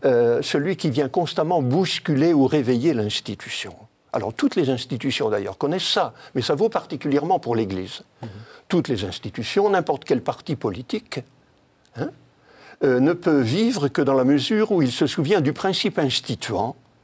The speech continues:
Speaker 1: qu'il a mis, qu'il a mis en piste un jour.
Speaker 2: Mhm.
Speaker 1: Et il risque toujours peu à peu de se scléroser. On voit ça sans parti politique, syndicat, tout ce que vous voulez. Mais même dans une famille, dans un couple,
Speaker 2: Mhm.
Speaker 1: si on ne se souvient pas du principe instituant,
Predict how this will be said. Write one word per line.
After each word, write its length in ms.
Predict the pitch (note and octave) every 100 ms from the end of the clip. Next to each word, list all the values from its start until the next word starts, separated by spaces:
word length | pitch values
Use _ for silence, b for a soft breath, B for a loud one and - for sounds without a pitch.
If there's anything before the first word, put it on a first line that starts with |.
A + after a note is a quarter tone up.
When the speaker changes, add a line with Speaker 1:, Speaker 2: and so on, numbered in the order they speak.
| _ _ _ _ _ -
Speaker 1:
qu'il 180 | D3+
a 40 | D3
mis, 260 | F#3 F#3
qu'il 180 | - D#3
a 40 | D3+
mis 140 | D#3+
en 120 | A#2
piste 360 | - A2 - -
un 80 | F#2
jour. 180 | F2
Speaker 2:
Mhm. 160 | A2 A2 - _ _ B B B -
Speaker 1:
Et 100 | C3
il 120 | C#3+
risque 320 | G#3+ - -
toujours 300 | - E3+ G3
peu 180 | - D#3
à 60 | C#3+
peu 160 | A3+
de 100 | D3+
se 160 | B2 C3
scléroser. 560 | - - B2+ A#2 A2
On 80 | F3
voit 160 | A2+ B2
ça 120 | B2+
sans 220 | A2+ A2+ - B
parti 300 | - B2+ -
politique, 500 | A2+ G#2+ G2+ - F#3
syndicat, 560 | - C3 A2 G#2 - G3 B B
tout 100 | -
ce 100 | -
que 80 | -
vous 140 | A#2+ A2
voulez. 300 | G2+ F#2+ F#2 B
Mais 100 | D#3
même 220 | F#3+ B3
dans 120 | F#3 D3
une 200 | C#3+ B2+
famille, 340 | G3 G3+ G#3+
dans 240 | D3 C3
un 100 | C3+
couple, 340 | A#2+ D#3 A#2+ A#2
Speaker 2:
Mhm. 140 | A2+ G#2 B B B B
Speaker 1:
si 140 | A3+
on 40 |
ne 60 | G#3+
se 100 | -
souvient 360 | E3+ F#3 C#3 D3
pas 140 | D#3+
du 120 | B2+
principe 420 | B2 D#3+ D3+ - -
instituant, 680 | A2 - B2 A2 - G2+